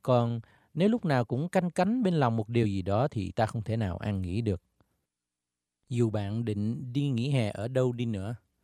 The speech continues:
hôm nay tôi cũng muốn mời bạn đi nghỉ, có lẽ chỉ một vài phút ngắn ngủi, nhưng ước mong bạn sẽ tìm thấy cho mình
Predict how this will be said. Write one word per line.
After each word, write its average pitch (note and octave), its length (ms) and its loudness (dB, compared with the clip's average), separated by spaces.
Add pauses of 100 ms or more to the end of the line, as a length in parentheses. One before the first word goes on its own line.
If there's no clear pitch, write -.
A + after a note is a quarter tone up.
(320)
hôm D#3+ 200 -4
nay D#3+ 160 0
tôi D#3 140 -2
cũng C#3 300 -2
muốn F3 280 -2
mời A2+ 240 0
bạn F2+ 340 -8
đi A#2 100 -4
nghỉ, G#2 340 -4 (180)
có F#3+ 100 0
lẽ D#3 100 4
chỉ F3 120 -8
một B2+ 180 -4
vài B2+ 180 -2
phút - 220 -12
ngắn G#3+ 200 0
ngủi, B2+ 340 -2 (500)
nhưng D#3 260 -2
ước G3+ 180 -2
mong E3 220 0
bạn G2+ 240 0
sẽ - 120 -8
tìm G#2 220 -4
thấy C3+ 220 -6
cho C#3 100 0
mình F#2+ 280 -2